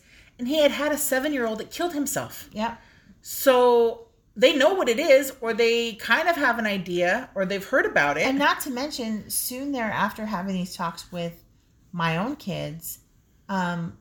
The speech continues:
Speaker 2: my, my middle son was at school, and a kid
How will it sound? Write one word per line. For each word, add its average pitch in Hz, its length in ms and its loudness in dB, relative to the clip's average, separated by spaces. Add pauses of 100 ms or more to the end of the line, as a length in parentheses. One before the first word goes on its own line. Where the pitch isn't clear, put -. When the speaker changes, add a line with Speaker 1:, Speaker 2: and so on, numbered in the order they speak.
Speaker 2:
my, 165 480 -6
my 165 240 -6
middle 226 380 -2
son 160 640 -4
was 165 220 -6
at - 100 -14
school, 220 560 -4
and 180 220 -4
a 165 60 -4
kid 170 580 -6